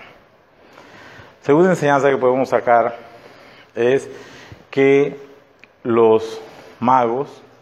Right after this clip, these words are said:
los reyes, los hombres de Oriente, le ofrecen al Señor incienso, oro y mirra. El incienso se le ofrecía o se le echa-, se le hacía como culto a Dios.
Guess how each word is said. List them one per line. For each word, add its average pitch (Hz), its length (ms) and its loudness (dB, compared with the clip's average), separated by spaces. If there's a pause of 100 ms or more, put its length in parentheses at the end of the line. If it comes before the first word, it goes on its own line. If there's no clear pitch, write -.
(960)
los 95 400 -6
reyes, 131 720 -2 (300)
los 95 220 -8
hombres 117 300 0
de 117 80 0
Oriente, 127 580 -2 (560)
le 123 100 0
ofrecen 151 320 2
al 151 160 0
Señor 143 420 0
incienso, 143 880 -2 (640)
oro 151 540 2 (180)
y 127 60 -12
mirra. 165 380 -4 (1600)
El 139 140 -2
incienso 190 400 0
se 180 80 2
le 165 80 6
ofrecía 143 760 2
o 120 140 2
se 123 140 0
le 120 240 4
echa-, 131 360 0
se 127 140 -2
le 110 340 4
hacía 123 360 2
como 113 220 -4
culto 151 580 -4 (720)
a 104 140 -2
Dios. 135 440 0